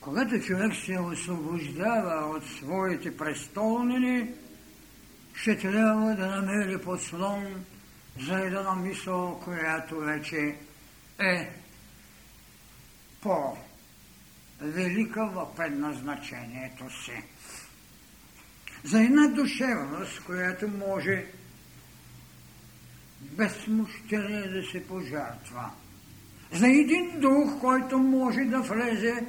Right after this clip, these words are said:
и да каже: „Аз ви извеждам от преизподнята и ви водя в царствата небесни.“ Вие, душите, които бяхте свикнали с преизподнята,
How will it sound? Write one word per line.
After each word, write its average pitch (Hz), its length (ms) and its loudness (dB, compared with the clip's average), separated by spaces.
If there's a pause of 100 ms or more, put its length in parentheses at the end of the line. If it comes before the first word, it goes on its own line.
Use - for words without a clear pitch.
(440)
и 240 100 2
да 214 180 4
каже: 196 600 0 (440)
„Аз 247 320 4
ви 254 200 4
извеждам 214 880 2
от 214 340 -4
преизподнята 202 1000 -2
и 196 80 -2
ви 190 140 -4
водя 180 380 -6
в - 160 -14
царствата 147 640 -8
небесни.“ 117 720 -12 (400)
Вие, 285 380 6
душите, 196 640 0
които 214 340 0
бяхте 202 500 -2 (440)
свикнали 233 680 -2
с - 80 -10
преизподнята, 233 960 0